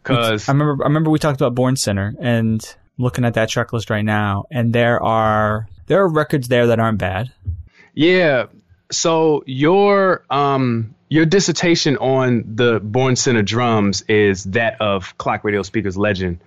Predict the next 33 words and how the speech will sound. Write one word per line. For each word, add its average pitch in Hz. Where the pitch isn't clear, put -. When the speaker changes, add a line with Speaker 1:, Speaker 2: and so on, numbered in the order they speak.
Speaker 1:
Um, 95
well, 175
let's, 208
let's 233
rewind 165
because 135
I 175
remember 156
when 131
we 175
first 165
reviewed 131
Sideline 135
Story. 92
Speaker 2:
Hmm. 127
Speaker 1:
We 156
reviewed 151
that 143
and 127
Fonte's 127
album 101
together, 90
and 101
you 117
weren't 170
crazy 143
about 120
Fonte's 117
album. 98
I 101
loved 101
it, 95
and 98